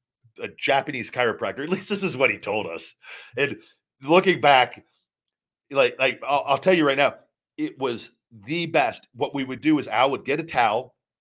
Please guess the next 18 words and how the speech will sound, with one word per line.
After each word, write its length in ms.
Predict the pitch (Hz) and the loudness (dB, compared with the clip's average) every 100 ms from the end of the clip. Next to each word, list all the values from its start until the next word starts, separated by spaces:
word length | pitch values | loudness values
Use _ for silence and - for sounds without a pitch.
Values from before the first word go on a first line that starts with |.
| _ _ - _ - | _ _ -20 _ -20
You'd 220 | 131 123 95 | -12 -10 -6
get, 200 | 156 151 | -8 -8
you'd 160 | 131 | -8
lie 240 | 120 143 165 | 2 2 4
down. 400 | 127 110 117 120 _ _ | 2 0 -2 -6 _ _
He 160 | - 143 | -10 -6
would 120 | 131 | 2
have 240 | 143 143 | 4 4
another, 280 | 139 147 147 | 4 2 0
the 120 | 120 | -8
person 340 | - 170 165 151 | -2 -2 -2 -4
that 160 | 135 | -6
was 100 | 135 | -8
gonna 220 | - 147 | -10 -10
go 560 | 139 139 135 131 127 110 _ _ _ _ | -4 -2 -2 -2 -4 -6 _ _ _ _
next 500 | 131 156 - - - | 0 2 0 -8 -14
would 120 | 113 | -14
sit 260 | - - | -10 -10